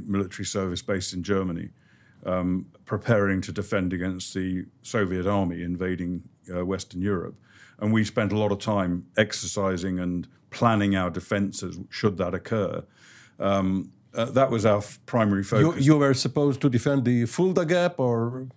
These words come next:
Speaker 1: Yeah, there were various different deployment positions that we rec-, reconnoitred and we prepared and planned. No, no doubt, as in every war, it would have been completely different in reality. We'd have gone somewhere, somewhere else
Speaker 2: But in
Speaker 1: entirely.
Speaker 2: any event, the Germans,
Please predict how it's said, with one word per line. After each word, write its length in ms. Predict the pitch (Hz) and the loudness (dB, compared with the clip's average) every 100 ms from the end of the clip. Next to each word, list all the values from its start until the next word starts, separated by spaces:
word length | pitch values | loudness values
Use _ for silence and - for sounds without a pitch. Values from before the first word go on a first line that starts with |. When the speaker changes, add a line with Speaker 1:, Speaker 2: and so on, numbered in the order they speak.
| _ - - | _ -10 0
Speaker 1:
Yeah, 220 | 170 139 | 4 6
there 120 | 139 | 6
were 80 | 143 | 4
various 340 | 147 135 120 | 6 6 6
different 600 | - 120 113 107 107 - | 2 0 0 0 -2 -8
deployment 520 | 110 - 113 107 101 | -8 -2 2 2 0
positions 480 | 101 98 101 - 98 | -2 -2 -2 -2 -4
that 100 | 107 | -2
we 100 | 120 | -2
rec-, 300 | 104 95 - - | 0 0 -4 -4
reconnoitred 720 | 107 101 107 104 98 98 95 | -4 -2 -2 0 0 -2 -2
and 160 | 95 | -2
we 100 | 92 | -2
prepared 520 | 95 - - 101 95 90 | -4 -10 -4 -2 -2 -4
and 100 | 87 | -4
planned. 500 | 104 90 90 92 113 | -4 -2 -4 -4 0
No, 180 | 139 | 2
no 220 | 131 139 135 | 4 4 6
doubt, 360 | 113 107 107 - - - | 6 4 0 -10 -20 -2
as 200 | 117 107 | 0 4
in 120 | 107 | 6
every 240 | 117 101 101 | 6 4 2
war, 440 | 98 92 104 - _ - | 2 0 -2 -6 _ -4
it 80 | 123 | 0
would 160 | 117 | 2
have 60 | 107 | 2
been 180 | 104 98 | 2 0
completely 380 | 95 110 104 | 0 -2 0
different 320 | 98 101 101 95 | 0 0 -2 -2
in 100 | 98 | 2
reality. 420 | 98 104 98 90 | 4 2 2 -2
We'd 180 | 95 101 | 0 0
have 80 | |
gone 180 | 101 101 | 0 0
somewhere, 440 | 95 98 98 95 - | 0 0 0 0 -2
somewhere 400 | 117 101 98 95 | -4 0 2 2
else 200 | 95 104 | 0 -2
Speaker 2:
But 240 | 107 135 | 0 4
in 80 | 139 | 6
Speaker 1:
entirely. 100 | 147 | 6
Speaker 2:
any 200 | 185 170 | 6 4
event, 520 | 117 160 135 131 117 | 4 4 4 2 4
the 120 | 123 | 4
Germans, 760 | 104 156 180 147 110 123 - | 6 4 4 2 2 0 -4